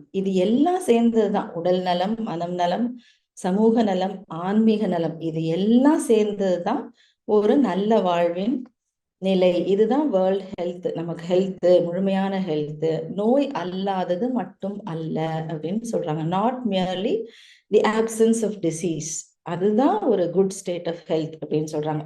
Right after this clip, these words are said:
சும்மா ஒரு, அம், நம்மளுடைய பிசிக்கல் ஹெல்த் மட்டும் இல்ல, நம்மளுடைய மனசோட ஹெல்த் கூட தான் அப்படின்னு சொல்றாங்க. ஒரு உதாரணம் சொல்லணும் அப்படின்னா,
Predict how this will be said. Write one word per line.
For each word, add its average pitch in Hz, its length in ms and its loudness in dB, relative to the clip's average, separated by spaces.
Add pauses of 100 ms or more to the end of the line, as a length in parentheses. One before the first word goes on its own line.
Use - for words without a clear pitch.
சும்மா 190 380 -2
ஒரு, 233 380 4 (220)
அம், 175 880 0
நம்மளுடைய 180 460 0
பிசிக்கல் 247 400 2
ஹெல்த் 190 440 -2
மட்டும் 180 360 0
இல்ல, 180 540 -4 (220)
நம்மளுடைய 175 460 -2 (260)
மனசோட 185 500 -2
ஹெல்த் 160 360 -4
கூட 151 220 -6
தான் 156 320 -8
அப்படின்னு - 140 -16 (140)
சொல்றாங்க. - 460 -20 (840)
ஒரு 190 240 2
உதாரணம் 202 540 4
சொல்லணும் 170 360 0
அப்படின்னா, 196 500 -6